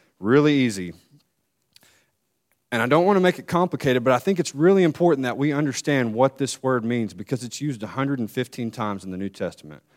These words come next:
This word translates as church. That's where we get the word church from.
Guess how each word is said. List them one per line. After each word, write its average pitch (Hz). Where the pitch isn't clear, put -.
This 147
word 147
translates 123
as 113
church. -
That's 123
where 160
we 147
get 143
the 135
word 123
church 120
from. 76